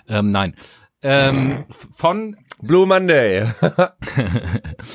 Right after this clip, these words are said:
Speaker 1: von dem Komponisten Smetana, die Moldau.
Speaker 2: Alter. <laughs>
Speaker 1: Ja, was? Das ist ein ganz hervorragendes, klassisches, also ein ganz tolles Musik.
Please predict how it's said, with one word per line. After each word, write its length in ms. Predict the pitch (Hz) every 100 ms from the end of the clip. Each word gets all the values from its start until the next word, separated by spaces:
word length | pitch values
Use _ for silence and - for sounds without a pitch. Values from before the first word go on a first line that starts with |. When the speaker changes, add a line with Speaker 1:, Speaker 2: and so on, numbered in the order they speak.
| - -
Speaker 1:
von 180 | 214 285
dem 180 | 269 226
Komponisten 580 | 214 190 208 - 185
Smetana, 920 | - 170 214 160 131 82 76 64 - _ -
die 200 | 95 139
Moldau. 880 | 151 170 117 78 69 62 - - - _ -
Speaker 2:
Alter. 380 | 98 90 95 92 - - - - - -
<laughs> 600 | 302 _ _ - - 285 - - _ _ _ _ _ _ -
Speaker 1:
Ja, 160 | 180 151 208
was? 240 | 156 - - - -
Das 140 | 120 120
ist 100 | 127
ein 80 | 127
ganz 240 | 160 196
hervorragendes, 540 | 151 175 185 160 160
klassisches, 480 | - 156 175 147 135
also 260 | - 117 113
ein 220 | 104 107
ganz 240 | 160 -
tolles 400 | - 156 135 - _
Musik. 300 | 107 110